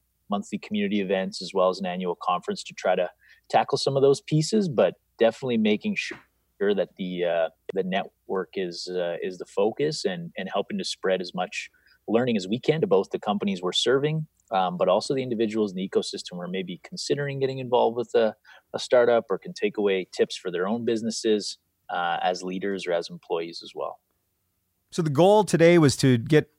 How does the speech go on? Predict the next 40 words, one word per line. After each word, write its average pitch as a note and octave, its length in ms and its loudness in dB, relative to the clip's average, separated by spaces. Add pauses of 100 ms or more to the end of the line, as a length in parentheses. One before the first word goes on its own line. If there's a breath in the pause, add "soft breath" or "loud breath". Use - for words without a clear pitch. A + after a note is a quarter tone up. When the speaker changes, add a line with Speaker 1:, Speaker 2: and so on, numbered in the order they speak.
(180)
Speaker 2:
someone E3 500 8
that B2+ 180 6
works C#3+ 280 4
with C#3+ 100 2
startups A2+ 640 4
to - 140 -2
share C#3 360 4
some C#3 240 4
of B2 60 6
the A2 100 2
lessons A2 680 2
that G#2 180 2 (480 loud breath)
you C#3+ 220 8
have A#2+ 480 6
and A2 300 4
in, A2 140 0
over A2+ 180 2
the A2+ 100 4
last G#2+ 340 2
year A#2 160 2
working A2+ 360 2
with G#2+ 160 0
those A2 180 0
thirty-two A#2 420 0
different G#2 300 0
startups, A2 320 0
you're G2 80 0
working G#2+ 260 0
with G2+ 140 0
them G2+ 200 2
on G#2 140 0
a G2+ 60 0
day-to-day G#2+ 400 0
basis, G2 400 -2
because E3 260 0
a D#3 40 0
bunch A#3 260 2
of C#3 100 4
our D#3 300 8 (520 loud breath)
listeners C3+ 680 6